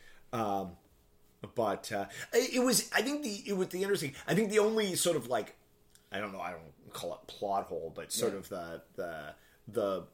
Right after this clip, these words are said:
Speaker 1: where it was a little, like, um, it felt a little, maybe a little off was, like, she had had, like, a history of doing this, as it turned out.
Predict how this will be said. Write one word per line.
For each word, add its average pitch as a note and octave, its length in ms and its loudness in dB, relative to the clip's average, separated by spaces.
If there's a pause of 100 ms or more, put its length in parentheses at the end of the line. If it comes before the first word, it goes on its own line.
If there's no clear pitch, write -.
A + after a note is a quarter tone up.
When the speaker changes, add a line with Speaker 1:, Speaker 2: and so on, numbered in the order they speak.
(240)
Speaker 1:
where A#2+ 220 2
it A2 60 -4
was A2+ 100 -4
a A#2+ 60 2
little, A#2+ 260 4
like, G2 380 -4 (720)
um, F2+ 480 -4 (220)
it - 60 -12
felt E3 200 4
a C#3 60 0
little, C3 160 4
maybe B2+ 180 0
a - 20 4
little G2 220 0
off G#2 400 0
was, F#2 680 -4
like, F#2 300 -6 (1120)
she - 220 4
had D#3 80 4
had, C3+ 140 0
like, G2 180 -10
a - 20 -14
history A2+ 460 -4
of F2+ 80 -12
doing F2 240 -12
this, D#2+ 180 -12
as - 120 -10
it E2 80 -10
turned E2 220 -10
out. F2+ 240 0